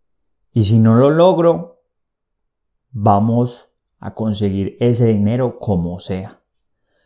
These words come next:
El punto es que en diciembre del dos mil dieciocho decidí extender y decidí quedarme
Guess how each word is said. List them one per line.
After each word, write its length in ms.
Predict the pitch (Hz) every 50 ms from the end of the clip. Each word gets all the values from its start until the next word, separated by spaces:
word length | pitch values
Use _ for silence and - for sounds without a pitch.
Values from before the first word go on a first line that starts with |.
| _ _ _ _ _ _ _ _ _ _ _ _ _ _ _ _ _ _ _ _ _ _
El 200 | 127 123 117 -
punto 320 | - 151 156 156 160 185
es 160 | 185 180 -
que 560 | - - 185 180 175 - - - - _ _ _ _ _ _ _ _ _ _ _ _ _ _ _ _ _ _ _ _ _ _
en 140 | - 117 113
diciembre 500 | 107 110 110 98 113 135 139 143 147 156
del 100 | 151 139
dos 140 | 127 120 113
mil 220 | 117 117 113 110
dieciocho 920 | 110 131 147 147 147 - - 175 175 180 180 - - 196 185 180 - _ _ _ _ _ _ _ _ _ _ _ _ _ _ _ _ _ _ _
decidí 760 | - 117 113 104 - - 110 107 107 107 107 107 - - _ _
extender 1120 | - 135 127 - - - - - 110 101 98 95 92 107 120 156 196 214 - - _ _ _ _ _ _ _ _ - - - - - - - - - - - - - - _ _ _ _ _ _ _ _ _ _ _ _ _ _ _ _ _ _ _ - - - - - - - - - - - - - - -
y 520 | 127 113 110 110 110 110 - - - - _ _ _ _ _ _ - - _ _ _ _ _ _ _ _ _ _ _ _ _
decidí 680 | - 110 110 120 113 113 - - 117 107 107 104 -
quedarme 800 | - - 131 127 127 123 123 120 120 123 123 127 - - - _